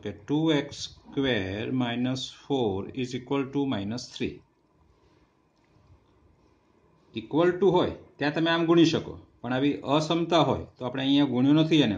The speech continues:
વનને આ બદલાવ્યા છે ને પછી ઝીરો અહીંયા બનાવ્યો છે અને પછી અહીંયા લસા લીધો છે ને, આ અસમતા છે અને આ સમતા equal to છે, equal to-માં લઈ જઈ શકાય છે, કશો ફેર નથી પડતો એમાં. ઓકે,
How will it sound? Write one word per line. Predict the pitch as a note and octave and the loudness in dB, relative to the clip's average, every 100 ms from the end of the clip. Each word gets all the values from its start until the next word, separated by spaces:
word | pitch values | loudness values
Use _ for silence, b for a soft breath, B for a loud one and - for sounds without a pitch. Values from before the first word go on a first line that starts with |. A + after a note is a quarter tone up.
| F#2 | -4
વનને | A2+ B2 | -4 -2
આ | B2 | -2
બદલાવ્યા | C#3 C#3+ D3 D3+ | 0 0 0 0
છે | D#3 | -2
ને | D#3+ | -6
પછી | C3 D3 C#3 C#3 _ _ _ _ G#2 | -4 -2 -2 -4 _ _ _ _ -2
ઝીરો | B2 D3+ | 4 6
અહીંયા | D3 C#3+ | 6 6
બનાવ્યો | C3+ B2 G#2+ F#2 | 4 2 0 -4
છે | - - _ _ _ _ | -10 -18 _ _ _ _
અને | A#2 A2+ | -10 -8
પછી | B2 C#3+ | -4 2
અહીંયા | C#3+ C3+ | 2 2
લસા | B2 D3 | 2 2
લીધો | B2+ A2+ G#2+ | 2 0 -2
છે | C#3 | 0
ને, | B3+ C4 - _ _ - | 0 0 -10 _ _ -6
આ | B2 C3+ C#3+ - - C#3+ | -2 0 -2 -8 -2 2
અસમતા | D#3+ D#3 D3+ D3 C3 A2 | 2 4 4 4 0 -2
છે | - E2+ _ _ _ _ | -8 -18 _ _ _ _
અને | A#2 B2+ | -8 -8
આ | C3 | 0
સમતા | D3 D#3+ D#3 G2+ A#2+ | 4 4 4 2 0
equal | B2 D3+ C#3 | 2 4 4
to | A2+ F2+ | 0 -6
છે, | - - _ _ _ - | -10 -18 _ _ _ -14
equal | A2 D3+ D#3+ | -6 -2 0
to-માં | D#3+ D#3 | 2 4
લઈ | D#3 C#3 | 4 4
જઈ | B2+ | 2
શકાય | A2+ F#2+ D#2+ | -2 -8 -12
છે, | - | -12
કશો | - B2+ A#2+ | -10 -8 -8
ફેર | A2 G2 | -6 -8
નથી | F#2+ | -10
પડતો | F#2 F#2 G#1 | -14 -16 -20
એમાં. | - _ _ _ _ _ b b b b | -20 _ _ _ _ _ b b b b
ઓકે, | C3+ B2 | -6 -4